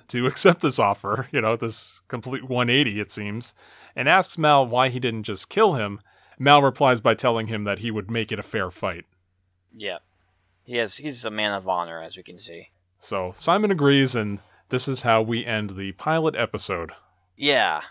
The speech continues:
Speaker 2: and again, we said it before, we said it enough, I think, but I'll say it again. Uh, it's really a shame that they didn't,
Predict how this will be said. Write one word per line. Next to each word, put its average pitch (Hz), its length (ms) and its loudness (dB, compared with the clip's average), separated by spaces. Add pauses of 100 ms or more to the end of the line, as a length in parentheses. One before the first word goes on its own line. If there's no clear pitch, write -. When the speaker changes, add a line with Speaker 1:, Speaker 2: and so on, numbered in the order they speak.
(120)
Speaker 2:
and 113 120 -6
again, 120 280 -2
we 107 80 -12
said 135 240 0
it 110 140 -6
before, 95 500 -8
we 90 60 -16
said 113 240 -2
it - 40 -4
enough, 92 300 -8
I 85 100 -4
think, 85 380 -16
but 101 60 -6
I'll 98 120 0
say 107 200 -2
it 98 80 -4
again. 92 400 -10 (480)
Uh, - 160 -12
it's 139 240 -6
really 131 300 2
a 101 120 2
shame 95 380 -2
that 90 140 -10
they 95 160 -6
didn't, 92 400 -10